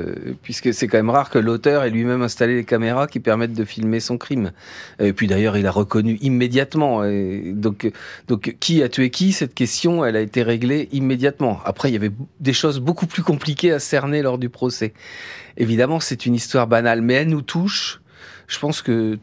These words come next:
tout ce temps qu'on est, ce qui nous, ce qui nous fascine à la cour d'assises, c'est, c'est pas tant le grand banditisme et ses légendes, c'est Monsieur Tout-le-Monde, qui n'a jamais fait parler de lui avant, qui ne fera jamais parler de lui après, et qui se re-,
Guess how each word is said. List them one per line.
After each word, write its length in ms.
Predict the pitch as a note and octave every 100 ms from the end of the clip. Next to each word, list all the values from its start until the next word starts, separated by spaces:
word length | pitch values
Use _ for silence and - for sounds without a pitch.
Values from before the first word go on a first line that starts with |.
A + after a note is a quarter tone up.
| _ _ -
tout 140 | E3+
ce 140 | -
temps 180 | D3+ C#3
qu'on 240 | - C#3+ D3
est, 100 | D#3
ce 80 |
qui 120 | - B2+
nous, 120 | B2+
ce 100 | -
qui 100 | B2
nous 80 | A#2
fascine 540 | - A#2+ - D3 C#3
à 80 | A#2
la 80 | A2+
cour 180 | - A#2
d'assises, 380 | A2 - D3+
c'est, 180 | - C#3 -
c'est 180 | - -
pas 220 | F3+ E3+
tant 320 | - F3+ E3+
le 180 | C#3 C3+
grand 220 | B2 C3+
banditisme 680 | C3 B2+ B2+ - D3 D3 C3+
et 40 |
ses 180 | A#2 B2
légendes, 480 | A#2 A#2 C3+ D3 C3 - - -
c'est 160 | - C3
Monsieur 380 | C#3+ D#3 F3 D#3+
Tout-le-Monde, 560 | D3+ C#3 C#3+ D#3+ D#3 D3
qui 100 | C3
n'a 140 | A#2+
jamais 320 | A2 D#3+ E3
fait 160 | D#3+ D#3+
parler 260 | D3+ C#3+ C3
de 80 |
lui 160 | C3+ C3
avant, 260 | B2+ C3 C#3+
qui 140 | C#3
ne 60 | A#2+
fera 160 | A2+
jamais 320 | G#2+ C#3 C#3+
parler 220 | C#3+ C3+ B2+
de 60 |
lui 140 | B2+ A#2+
après, 400 | G#2+ B2 C3 - - - - - -
et 100 | C3
qui 160 | B2 D3
se 180 | - -
re-, 140 | D3